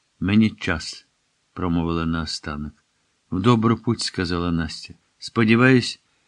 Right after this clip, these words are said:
що ти зможеш почати нове життя". Ні, вона зовсім не те хотіла сказати.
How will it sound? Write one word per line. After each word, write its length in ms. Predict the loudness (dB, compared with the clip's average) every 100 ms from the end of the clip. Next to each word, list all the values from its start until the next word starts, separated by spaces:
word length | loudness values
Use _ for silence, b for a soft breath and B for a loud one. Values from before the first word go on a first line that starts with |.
| _
що 200 | -4 -2
ти 160 | 4 6
зможеш 460 | 10 10 10 4
почати 520 | 0 -2 2 0 0 -2
нове 260 | 0 -2
життя". 540 | -4 -8 -10 -12 -12 -14 _ _ _ _ _
Ні, 240 | 0 2 4
вона 320 | 2 2 2
зовсім 520 | 4 2 2 4 6
не 100 | 6
те 220 | 4 0
хотіла 500 | 0 -2 -4 -2 -2
сказати. 680 | -4 -6 -6 -4 -6 -10 -20